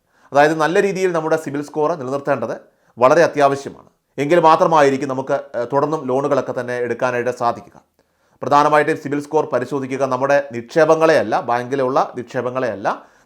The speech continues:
നമ്മുടെ പേയ്മെന്റുകളാണ്, കൃത്യമായിട്ടുള്ള നമ്മുടെ തിരിച്ചടവുകളെയാണ്. അതായത് മാസം തോറും നമ്മൾ എന്തൊക്കെയാണോ അടയ്ക്കുന്നത് ആ അടവുകളെ ആശ്രയിച്ചായിരിക്കും സിബിൽ കൃത്യമായിട്ട് നിർണ്ണയിക്കുക. അതിൽ നിന്നായിരിക്കും നമ്മുടെ സിബിൽ സ്കോറിന് ആവശ്യമായിട്ടുള്ള ഒരു ക്രെഡിറ്റ് ഹിസ്റ്ററി അവർ തയ്യാറാക്കുന്നത്. സിബിൽ സ്കോർ എന്ന്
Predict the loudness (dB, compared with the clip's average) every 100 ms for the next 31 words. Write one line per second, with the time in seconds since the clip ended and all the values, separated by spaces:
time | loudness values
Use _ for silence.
0 | -4 2 2 2 0 2 0 -2 -4 -8
1 | -12 -8 -4 -2 -2 -2 -4 -6 -6 -8
2 | -8 -2 0 0 -2 -6 -14 _ _ _
3 | _ 4 6 6 4 2 4 2 0 0
4 | 0 0 -2 -2 -4 -6 -16 _ _ 0
5 | 2 4 4 4 4 4 2 0 -6 -8
6 | -12 _ -2 -2 0 2 2 4 6 4
7 | 2 -4 -2 -2 -2 -6 -12 -12 -8 -6
8 | -8 _ -14 -8 -4 -2 -2 -2 -6 -8
9 | -8 -8 -6 -6 -8 -20 _ 0 4 4
10 | 4 4 4 2 0 -2 -2 -8 -2 -2
11 | 0 -2 -2 -4 -4 -4 -4 -6 -6 -8
12 | -14 -6 -4 -4 -4 -4 -2 -2 -2 -2
13 | -14 -20 _ _ _ _ _ -4 -4 0
14 | 2 2